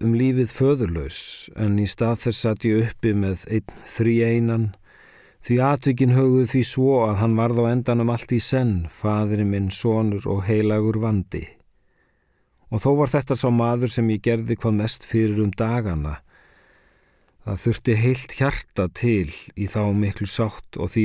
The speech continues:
var lítið afgangs af þeirri steik. Ég er konan sem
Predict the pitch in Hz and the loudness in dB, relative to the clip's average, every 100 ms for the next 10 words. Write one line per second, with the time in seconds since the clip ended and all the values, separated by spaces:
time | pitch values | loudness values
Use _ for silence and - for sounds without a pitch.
0 | 104 107 107 110 104 98 101 - 90 87 | 2 0 0 0 -2 -4 -4 -6 -6 -6
1 | - 80 - 95 92 - 101 98 95 - | -6 -8 -4 -4 -4 -4 -2 -2 -6 -14
2 | - _ _ - - _ - 104 110 110 | -20 _ _ -20 -20 _ -2 2 4 2
3 | 101 95 95 - 120 117 113 107 107 - | -2 -8 -10 -4 0 2 2 0 -2 -2